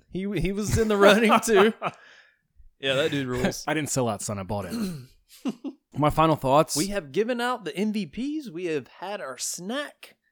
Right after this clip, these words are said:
Speaker 1: Um,
Speaker 2: Our V H snack.
Speaker 1: Can I just say something before we wrap this up?
Speaker 2: I think so.
Speaker 1: <sighs> I missed hanging out with you so much. I missed recording.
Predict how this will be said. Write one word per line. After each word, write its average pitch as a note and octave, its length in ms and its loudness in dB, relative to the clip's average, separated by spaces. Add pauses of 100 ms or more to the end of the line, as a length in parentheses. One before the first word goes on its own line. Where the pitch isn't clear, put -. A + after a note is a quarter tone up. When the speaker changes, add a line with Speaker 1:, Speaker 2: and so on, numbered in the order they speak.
(300)
Speaker 1:
Um, F3+ 640 -6
Speaker 2:
Our A#2+ 120 -2
V A#2 220 -2
H C3+ 180 -4
snack. C#3 340 -6 (640)
Speaker 1:
Can A#3 120 -2
I G4 100 -2
just G4+ 200 2
say C#3+ 180 2
something E3 460 -6
before D#3 360 -2
we D3 480 -2
wrap C3 300 0
this C#3 200 -6
up? B2 360 -6
Speaker 2:
I G#2 80 -10
think D#3 200 -4
so. F2+ 260 -14 (960)
Speaker 1:
<sighs> - 60 -8 (580)
I - 120 -2
missed D3 720 2 (160)
hanging D3 240 -4
out D3 200 0
with C#3+ 80 -6
you D3+ 140 -2
so C#3 220 2
much. C#3 420 0 (140)
I F3 100 8
missed F#3 380 8
recording. E3 720 2